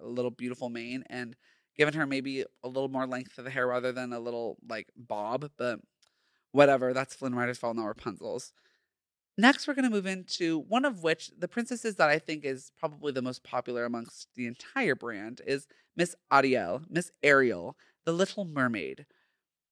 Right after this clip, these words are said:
I love her. She's been my girl since I was a kid. I think a lot of us who were raised in the nineties, like, really, really just gravitate towards Miss Ariel. I was born in nineteen ninety-six. I think that movie came out before I was born. I'm pretty sure it did.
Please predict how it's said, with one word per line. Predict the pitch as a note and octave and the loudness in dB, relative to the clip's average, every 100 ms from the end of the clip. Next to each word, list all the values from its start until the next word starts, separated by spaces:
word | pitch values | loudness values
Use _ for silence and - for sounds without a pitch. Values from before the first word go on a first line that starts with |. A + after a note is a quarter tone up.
| _ - | _ 2
I | G#3+ | 6
love | F3+ D3+ | 6 4
her. | D#3+ D3 D3+ | 4 4 4
She's | - E3 | 0 -6
been | - C#3+ D3+ | 0 2 4
my | D3+ | 0
girl | C#3 C3+ C3 | 2 2 2
since | C#3 C3+ B2+ - | 0 -6 -10 -6
I | A#2+ | -6
was | A2+ | -6
a | - | -10
kid. | - G3 F3+ F3 E3 | -6 4 6 6 4
I | D3+ | -2
think | D3+ D#3 D3 | -2 -4 -4
a | |
lot | C3+ C3+ | 0 0
of | C3+ | 0
us | C#3 - | -2 -4
who | |
were | C3 | -6
raised | A#2 A2 A2 A#2+ - | -4 -6 -8 -12 -18
in | G2 A2 | -16 -14
the | G#2 | -2
nineties, | B2 F#3 F#3 F3+ F3 E3+ | 2 2 2 -4 -6 -2
like, | B2+ A#2 | -2 -2
really, | A#2 C#3+ D#3 | -4 -4 -2
really | C#3+ C#3 C3 | -2 -2 -2
just | A#2 B2 - | -4 -12 -6
gravitate | A2+ A2+ A#2+ B2+ G2 | -4 -4 -6 -10 -12
towards | - A2+ A2 A2 | -12 -12 -12 -12
Miss | A#2+ - | -16 -6
Ariel. | - C#3 C#3 C3+ C3+ - - _ - | 0 2 4 4 2 -2 -16 _ 6
I | D3+ | 6
was | D#3 | 6
born | D#3 D#3 | 0 -4
in | D3+ | -4
nineteen | C#3 A#2+ B2 | -6 -8 -10
ninety-six. | A#2 G#2 - - A3 - - | -12 -12 -6 0 0 -2 -8
I | C3+ | -6
think | C#3+ D3 | -6 -6
that | C#3+ | -6
movie | C3 B2+ | -6 -8
came | - C3+ | -10 -6
out | B2 A2+ - C3 | -6 -6 -10 -12
before | A#2+ - D3+ D3 | -10 -4 0 2
I | C#3+ | 0
was | C3+ | -2
born. | - C3+ C3 C3 C3 - | -6 -4 -2 -4 -8 -12
I'm | - B2+ | -8 -6
pretty | C#3+ C#3 | 0 0
sure | C3+ B2+ | 2 -2
it | G#2+ - | -2 -6
did. | A#2 A#2 A#2 | -8 -6 -8